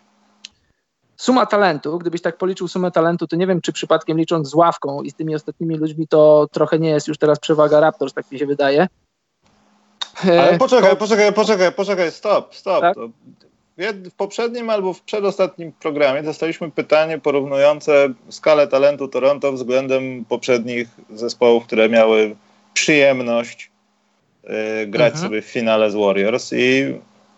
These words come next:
Speaker 2: ty, ty powiedziałeś, ja chyba też potwierdziłem to, ale nie byłem do końca pewien, ale nie chcę kłamać, nie pamiętam, y, że Raptors właśnie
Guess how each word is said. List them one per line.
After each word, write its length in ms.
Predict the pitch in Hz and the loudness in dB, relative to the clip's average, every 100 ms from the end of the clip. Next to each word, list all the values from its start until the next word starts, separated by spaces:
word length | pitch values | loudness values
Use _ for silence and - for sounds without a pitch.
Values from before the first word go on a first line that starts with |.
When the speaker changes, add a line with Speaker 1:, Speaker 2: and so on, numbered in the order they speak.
| _ _ _ _ _ | _ _ _ _ _
Speaker 2:
ty, 160 | 160 139 - - | 0 0 -4 -4
ty 140 | 160 | -4
powiedziałeś, 600 | 160 127 127 120 117 131 | 0 0 2 4 4 4
ja 120 | 165 160 | 0 -2
chyba 240 | 160 156 | 0 0
też 240 | 165 165 | 0 -2
potwierdziłem 580 | - 143 - 120 143 135 | 0 -4 -2 -2 0 0
to, 80 | 135 | 2
ale 160 | 131 131 | 0 0
nie 100 | 123 | -4
byłem 200 | 131 120 | -4 -4
do 80 | |
końca 320 | 123 123 117 117 | -2 -2 -2 -2
pewien, 420 | 113 101 104 113 - | 0 0 -4 -10 -4
ale 160 | 120 | -4
nie 100 | 123 | -2
chcę 160 | 117 117 | -6 -4
kłamać, 380 | 120 104 104 - | 0 0 0 -6
nie 80 | 117 | -2
pamiętam, 540 | 117 104 87 95 117 _ _ _ _ _ _ _ | 0 0 -4 -6 -6 _ _ _ _ _ _ _
y, 220 | 120 127 - | -4 -4 -2
że 300 | 131 151 147 135 | 2 2 2 0
Raptors 480 | - 143 143 - 160 | 0 2 2 0 0
właśnie 580 | 151 151 - 175 170 | 2 2 0 -2 0